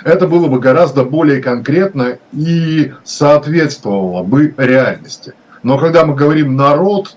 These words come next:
то мы, ну, просто попадаем пальцем в небо. Мы говорим о нечто, о нечто таком, что как субъект не существует.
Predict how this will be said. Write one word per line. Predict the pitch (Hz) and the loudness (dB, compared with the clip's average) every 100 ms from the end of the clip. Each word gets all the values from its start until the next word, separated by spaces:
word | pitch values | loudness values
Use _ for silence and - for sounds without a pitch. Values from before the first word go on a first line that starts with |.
| - | -2
то | 127 | -2
мы, | 131 156 160 151 139 127 98 - - | 0 -2 -2 0 0 0 -4 -16 -10
ну, | 170 208 | -4 -2
просто | 170 170 143 135 | 0 0 0 -4
попадаем | 123 123 127 147 143 | -2 0 0 2 0
пальцем | 127 135 131 123 131 117 | 0 0 -2 -2 -6 -4
в | 117 | -4
небо. | 123 120 95 87 | -2 -2 -2 -6
Мы | 82 107 104 | -6 -4 -4
говорим | 95 107 107 147 131 - - - | -2 0 2 2 0 -6 -14 -2
о | 117 | 0
нечто, | 120 131 156 - 127 117 101 _ _ _ | 2 2 0 -2 -2 -2 -4 _ _ _
о | 123 117 | -2 0
нечто | 127 147 - 196 | 0 -2 -6 -4
таком, | 131 131 185 151 | -2 2 0 0
что | - 147 139 120 - _ | -2 0 2 0 -8 _
как | - 131 127 - _ | -2 -2 -2 -16 _
субъект | - - 135 120 170 180 - | -16 -4 -4 0 -2 -2 -2
не | 151 131 123 | -2 0 -2
существует. | - 127 156 151 165 190 160 | -6 -6 -6 -6 -2 -2 -2